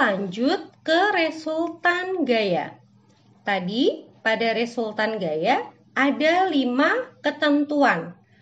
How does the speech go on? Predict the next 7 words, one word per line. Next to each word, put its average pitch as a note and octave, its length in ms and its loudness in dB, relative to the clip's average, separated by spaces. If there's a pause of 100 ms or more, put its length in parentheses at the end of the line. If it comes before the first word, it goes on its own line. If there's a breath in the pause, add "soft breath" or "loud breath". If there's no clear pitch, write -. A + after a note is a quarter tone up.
(160 soft breath)
Ketentuan G4+ 560 0
yang C4 240 0
pertama F3+ 800 -2
adalah A3 720 -2
gaya G#3+ 720 0
yang C4 320 2
segaris A#3 800 -4